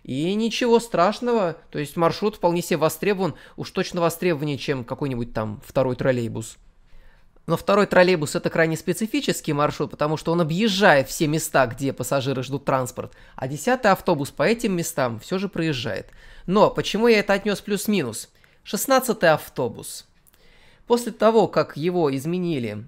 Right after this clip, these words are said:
и лишили заезда в центр, во-первых, у Южного потерялась прямая связь с центром города, и ее до сих пор не вернули, хотя обещали, что что-нибудь да сделают. А во-вторых, начался, ну, практически цирк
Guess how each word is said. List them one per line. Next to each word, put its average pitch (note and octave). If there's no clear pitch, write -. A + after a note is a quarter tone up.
и B2+
лишили C#3
заезда C#3
в -
центр, A#3
во-первых, F3
у F#3+
Южного C3+
потерялась D#3+
прямая F3
связь G#3
с -
центром A3+
города, A#3+
и D#3
ее D3
до C#3+
сих -
пор F3
не D3+
вернули, D3
хотя C#3
обещали, A#2+
что -
что-нибудь B2
да D3+
сделают. C#3+
А -
во-вторых, G#3+
начался, F#3
ну, F#3+
практически G#3
цирк G3+